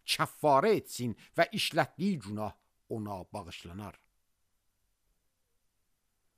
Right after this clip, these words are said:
Kənaan torpağına girib yemək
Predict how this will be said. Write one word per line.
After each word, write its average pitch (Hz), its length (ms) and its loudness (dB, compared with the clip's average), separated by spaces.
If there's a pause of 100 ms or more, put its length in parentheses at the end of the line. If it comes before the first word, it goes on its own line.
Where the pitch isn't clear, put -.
(580)
Kənaan 214 480 8
torpağına 185 560 6
girib 156 560 2
yemək 196 480 2